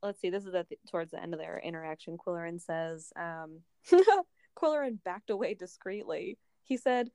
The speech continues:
"Nino, you appear to be a pessimist, but doesn't your success at the Lambeth Gallery help you, help to give you an affirmative attitude towards life?" "Warm, wanton, wary, weak woman. I talk to her. She talks to me. We communicate,"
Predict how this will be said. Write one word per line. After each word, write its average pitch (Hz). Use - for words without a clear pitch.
"Nino, 294
you 220
appear 320
to 453
be 330
a 214
pessimist, 185
but 202
doesn't 240
your 339
success 214
at 254
the 226
Lambeth 190
Gallery 247
help -
you, 202
help 220
to -
give 175
you 190
an 180
affirmative 175
attitude 180
towards 175
life?" 165
"Warm, 190
wanton, 196
wary, 226
weak 302
woman. 190
I 233
talk 202
to 208
her. 180
She 247
talks 220
to 226
me. 202
We 170
communicate," 170